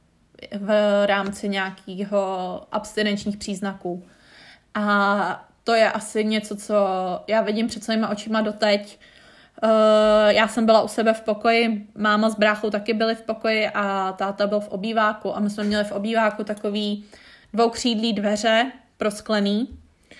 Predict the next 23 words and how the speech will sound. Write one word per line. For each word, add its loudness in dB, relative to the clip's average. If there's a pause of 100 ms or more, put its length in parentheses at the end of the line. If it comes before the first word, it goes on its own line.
(400)
A 4
tím, -2
jak 4
táta 4
vstal 2 (360)
a 0
už -8
měl 0
nějak 0
ten -4
abstinenční -4
příznak, -2 (580)
že -4
už -6
mu -2
chyběl 0
ten -6
alkohol, 0
tak -2
vlastně -4
propad -2
těma -2
dveřma -4